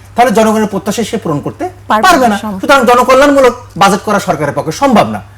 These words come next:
Speaker 1: তাহলে আমি হয়তো নির্বাচনী প্রতিশ্রুতিতে অনেক, উম, আহ, অনেক কিছু আমরা দিয়েছি, সেটা কিন্তু খুবই ভালো উদ্যোগ সরকারের, এটা নিয়ে কোনো সন্দেহ নাই,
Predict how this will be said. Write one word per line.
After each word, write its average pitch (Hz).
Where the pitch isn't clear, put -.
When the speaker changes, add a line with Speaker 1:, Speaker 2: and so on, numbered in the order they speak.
Speaker 1:
তাহলে 294
আমি 269
হয়তো 214
নির্বাচনী 226
প্রতিশ্রুতিতে 226
অনেক, 202
উম, 151
আহ, 160
অনেক 226
কিছু 247
আমরা 220
দিয়েছি, 196
সেটা 214
কিন্তু 214
খুবই 220
ভালো 175
উদ্যোগ 156
সরকারের, 135
এটা 165
নিয়ে 170
কোনো 165
সন্দেহ 151
নাই, 147